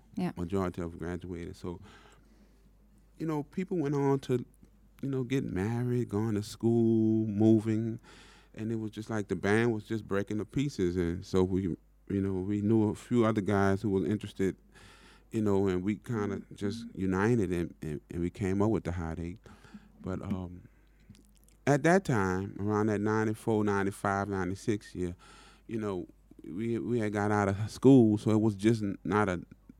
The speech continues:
Speaker 2: you know, a fun, happy thing to us anymore. It was more like we was trying to, you know, begin a business and,
Speaker 1: Yes.
Speaker 2: and make a li-, living off of it.
Speaker 1: Stra-, you wanted to do that. You knew you wanted to
Speaker 2: Yeah,
Speaker 1: do that straight away.
Speaker 2: yeah.
Speaker 1: Yeah, yeah, yeah.
Speaker 2: So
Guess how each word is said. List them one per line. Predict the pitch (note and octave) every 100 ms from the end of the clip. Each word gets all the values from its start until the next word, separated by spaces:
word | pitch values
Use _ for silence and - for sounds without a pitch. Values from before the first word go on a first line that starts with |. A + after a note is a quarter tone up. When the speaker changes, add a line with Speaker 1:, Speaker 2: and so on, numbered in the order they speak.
| - -
Speaker 2:
you | G2+
know, | E2+ D#2 E2
a | -
fun, | E2 - - - A#2+ A2
happy | G#2+ G2+ - F#2+
thing | G2+ G#2 G#2 -
to | F2
us | E2+ D#2+
anymore. | E2 F2 F2 F2+
It |
was | F#2
more | F#2+ F#2+
like | F#2 E2+ - - - - - - - - -
we | G#2+ G#2+
was | G#2
trying | - G2 F#2+
to, | F#2+ - - _
you | F2+
know, | F2
begin | F#2 F#2+ F2+ G2 F#2
a |
business | F2 G2 C3+ - E2+ E2+
and, | F#2 E2+
Speaker 1:
Yes. | G2+ F2
Speaker 2:
and | D#2
make | C#2+ F#2
a | E2
li-, | D#2 - _
living | F2 A2 B2+ E2
off | D#2+ E2
of | E2 E2+
it. | E2+ -
Speaker 1:
Stra-, | - - B3
you | C4
wanted | C4+ B3+ -
to | G#3+
do | A#3
that. | A#3
You | A3+
knew | B3
you | A#3
wanted | G3+ F3
to | E3+
Speaker 2:
Yeah, | -
Speaker 1:
do | G3
that | G3
straight | - G#3
away. | - - -
Speaker 2:
yeah. | F3
Speaker 1:
Yeah, | F3
yeah, | E3+
yeah. | E3
Speaker 2:
So | D#3+